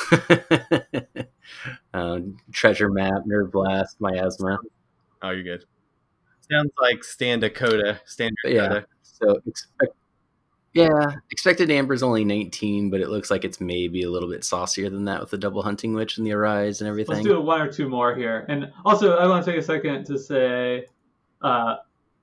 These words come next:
Speaker 3: One Star Peeps, Five Star Games, great Keyforge content creator. He wanted to add that ideally Rush decks sh-, should win faster, so there's also some more recorded games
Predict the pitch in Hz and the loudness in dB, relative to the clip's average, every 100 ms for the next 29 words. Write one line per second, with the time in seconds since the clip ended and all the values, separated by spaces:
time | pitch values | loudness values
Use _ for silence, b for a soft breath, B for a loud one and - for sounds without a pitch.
0 | _ _ - 170 160 - 165 143 - _ | _ _ -2 -2 0 2 2 2 -2 _
1 | - 151 185 - - 135 131 - 143 131 | -2 0 0 -4 0 2 2 0 0 0
2 | 110 135 139 170 180 139 127 123 - - | 0 -2 -2 -6 -6 -2 -2 -2 -10 -6
3 | 139 131 135 127 123 - 135 127 123 135 | -4 -2 -2 -2 -2 -6 -6 -6 -4 -4
4 | 127 127 _ _ _ - 151 147 165 170 | -4 -8 _ _ _ -4 0 2 2 2
5 | 170 175 - _ 165 165 156 - - - | 2 0 -4 _ 2 2 0 -6 -20 -8
6 | 139 131 127 123 123 123 123 127 127 143 | -2 -2 0 0 2 0 0 0 0 0
7 | 240 190 156 147 135 147 135 - 147 - | 2 2 2 0 2 0 0 -2 -14 -14
8 | 131 127 127 - 127 120 - 131 127 123 | -6 -4 -4 -2 0 -2 -2 0 0 0
9 | 131 127 123 123 131 120 123 117 120 113 | 2 2 2 0 -2 -6 -4 -2 0 -2
10 | 113 - 123 117 117 110 123 113 113 110 | -6 -2 -2 -2 -4 -4 -4 -2 -2 -4
11 | 113 107 | -8 -12